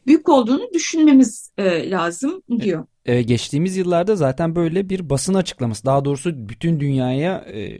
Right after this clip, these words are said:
Speaker 2: çağrıda bulunan yapay zeka alanında çalışanların açıklaması vardı. Yani özellikle savaş endüstrisinde robotların ve yapay zekaların hiçbir şekilde kullanılmaması konusunda bir anlaşma, küresel anlaşma dahi yapılması gerektiğini,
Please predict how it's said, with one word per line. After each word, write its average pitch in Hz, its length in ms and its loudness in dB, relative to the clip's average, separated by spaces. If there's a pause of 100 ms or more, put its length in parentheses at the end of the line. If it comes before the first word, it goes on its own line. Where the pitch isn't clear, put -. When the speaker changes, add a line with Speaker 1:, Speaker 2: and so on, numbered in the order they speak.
(140)
Speaker 2:
çağrıda 135 520 -4
bulunan 135 460 -2 (480)
yapay 107 600 -2
zeka 127 720 -2
alanında 120 800 -4
çalışanların 127 880 -6 (280)
açıklaması 135 720 -6
vardı. 165 460 -4 (500)
Yani 104 460 -2
özellikle 123 500 -2
savaş 147 460 0
endüstrisinde 123 840 -4
robotların 127 680 -2
ve 156 80 -2
yapay 127 400 -2
zekaların 123 560 -4
hiçbir 143 300 -12
şekilde 143 320 -6
kullanılmaması 131 800 -4
konusunda 139 380 -8
bir 190 80 0
anlaşma, 139 500 -2
küresel 120 340 -8
anlaşma 123 480 -8
dahi 107 160 -8
yapılması 131 460 -8
gerektiğini, 98 580 -6